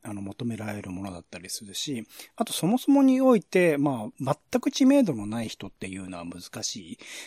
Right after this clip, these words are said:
えーと、出てくる人の中にはなんか人気のある人を誰かしら入れておかない。それは最近もしかしたらYouTuberとかも、もしかしたら、あの、可能性として出てきてるのかもしれないですけど、人気タレントっていうものが多分必要だろうなっ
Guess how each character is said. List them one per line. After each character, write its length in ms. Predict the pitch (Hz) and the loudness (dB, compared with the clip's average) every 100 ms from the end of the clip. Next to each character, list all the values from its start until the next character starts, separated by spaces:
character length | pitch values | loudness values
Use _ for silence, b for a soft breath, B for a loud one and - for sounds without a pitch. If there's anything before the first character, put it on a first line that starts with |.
| B | B
え 320 | 131 123 113 123 | -8 -6 -6 -6
ー 20 | |
と、 260 | - 180 165 | -2 -2 -2
出 320 | - 143 160 | -2 -2 0
て 80 | 151 | -2
く 140 | 143 | -2
る 80 | 131 | -4
人 200 | - 190 | -4 -2
の 100 | 190 | 0
中 220 | 214 226 | 0 2
に 120 | 247 | 4
は 100 | 285 | 4
な 100 | 175 | 4
ん 60 | 151 | 2
か 200 | 107 95 - | -2 -8 0
人 200 | 151 151 | 2 2
気 140 | - | 2
の 160 | 156 165 | 2 4
あ 60 | |
る 80 | 185 | 2
人 180 | - - | 2 -6
を 60 | 90 | -8
誰 180 | - | -8
か 120 | 120 117 | -6 -6
し 140 | 135 | -6
ら 100 | 117 | -6
入 80 | 107 | -6
れ 100 | 120 | -6
て 100 | 131 | -6
お 40 | |
か 120 | 135 | -6
な 60 | 139 | -8
い。 40 | 170 | -2
そ 100 | 294 | 0
れ 60 | |
は 40 | 311 | 2
最 160 | 302 | 2
近 200 | - 277 | 4 6
も 80 | 269 | 6
し 60 | 294 | 2
か 60 | |
し 40 | - | -4
た 60 | |
ら 60 | 101 | -2
YouTuber 520 | 139 151 208 143 92 | -2 2 2 0 -2
と 120 | 151 | -2
か 100 | 262 | 4
も、 200 | 233 160 B B B | 4 4 B B B
も 60 | 214 | -2
し 60 | - | 0
か 100 | 170 | 0
し 60 | |
た 80 | - | 0
ら、 380 | 160 143 135 135 | 0 0 -4 -8
あ 40 | |
の、 80 | 120 | -10
可 140 | - | -4
能 100 | 139 | -4
性 120 | 131 151 | -2 -4
と 100 | 143 | -4
し 80 | |
て 80 | - | -2
出 100 | 139 | 0
て 100 | 156 | 0
き 60 | - | -2
て 100 | 92 | -8
る 60 | |
の 80 | 85 | -14
か 120 | - | -12
も 80 | 104 | -10
し 120 | - | -6
れ 80 | 156 | -4
な 80 | 175 | -2
い 20 | |
で 20 | 180 | -4
す 80 | - | -2
け 80 | |
ど、 140 | 214 233 | 2 4
人 260 | 147 135 | 4 0
気 100 | 131 | -2
タ 120 | - 135 | -4 -6
レ 100 | 95 | -8
ン 60 | |
ト 100 | 92 | -12
っ 20 | |
て 140 | - 226 | -6 0
い 40 | |
う 20 | |
も 80 | 247 | 2
の 40 | 262 | 2
が 100 | 165 | 0
多 100 | 120 | -4
分 100 | 92 | -8
必 260 | - - | -14 -12
要 160 | 95 90 | -12 -12
だ 120 | 82 | -14
ろ 140 | 71 | -16
う 20 | |
な 100 | |
っ 20 | 71 | -18